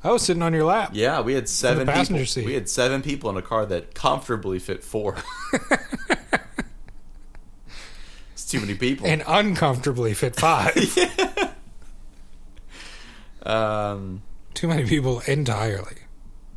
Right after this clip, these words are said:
Speaker 2: Yeah, and then we, like, the, the, I remember the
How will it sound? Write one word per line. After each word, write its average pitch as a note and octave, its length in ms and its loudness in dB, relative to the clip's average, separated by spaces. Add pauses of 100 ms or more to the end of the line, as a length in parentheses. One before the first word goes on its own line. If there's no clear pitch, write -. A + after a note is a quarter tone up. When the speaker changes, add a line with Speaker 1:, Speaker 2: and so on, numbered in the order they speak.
(340)
Speaker 2:
Yeah, F2+ 480 -2
and G#2 140 -2
then G#2+ 160 -2
we, A2 240 -2
like, G2 180 -4
the, A2+ 120 2
the, F#2 680 0 (960)
I G#2 60 4
remember B2 280 2
the F#2+ 600 0